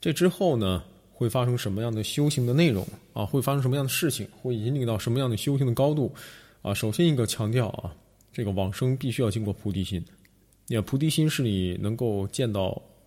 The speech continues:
本性的唯一的桥梁啊，也可以说是菩萨是成佛的唯一的这个阶段啊，这也是代表佛的孩子。啊，菩提心呢，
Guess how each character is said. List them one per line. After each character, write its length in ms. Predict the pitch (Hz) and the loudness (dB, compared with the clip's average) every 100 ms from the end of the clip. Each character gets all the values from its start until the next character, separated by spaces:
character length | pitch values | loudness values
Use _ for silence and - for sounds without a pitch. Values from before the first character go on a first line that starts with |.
| - | -6
本 200 | 113 98 | -2 -2
性 280 | - 139 110 | -2 -2 -2
的 240 | 95 90 113 | -4 -6 -2
唯 100 | 110 | -2
一 80 | 123 | 0
的 120 | 123 | -2
桥 220 | - 95 | -4 -6
梁 180 | 90 90 - - - - - - - | -6 -8 -12 -20 -20 -20 -20 -20 -10
啊， 180 | 92 92 | -6 -4
也 140 | 95 | -4
可 100 | 104 | 0
以 40 | 113 | 0
说 320 | 123 117 113 | 2 2 0
是 360 | - - 107 98 | -4 -6 -4 -4
菩 300 | - 113 139 | -2 0 2
萨 160 | 135 | 0
是 160 | 104 107 | -2 -4
成 260 | 95 123 123 | -4 -4 -2
佛 160 | 117 | -2
的 100 | 110 | -2
唯 160 | 98 107 | 0 -2
一 160 | 120 135 | -2 -4
的 420 | 113 98 90 92 - _ _ - | -2 -2 -4 -8 -14 _ _ -10
这 120 | 110 | -6
个 120 | 95 | -4
阶 180 | - 110 | 0 0
段 200 | 110 - - _ _ | -2 -8 -14 _ _
啊， 240 | - - 104 | -12 -12 -12
这 100 | - 104 | -8 -6
也 80 | |
是 80 | 92 | -4
代 100 | - | -4
表 120 | 107 98 | -4 -6
佛 240 | - 107 | -4 -4
的 60 | 107 | -4
孩 300 | - 92 107 | -6 -6 -6
子。 160 | - - - - - - - - _ _ _ | -8 -14 -18 -20 -20 -20 -20 -20 _ _ _
啊， 120 | 110 104 | -10 -6
菩 220 | - 165 | 2 6
提 100 | 180 | 6
心 220 | 160 170 | 6 6
呢， 240 | 127 101 | 6 2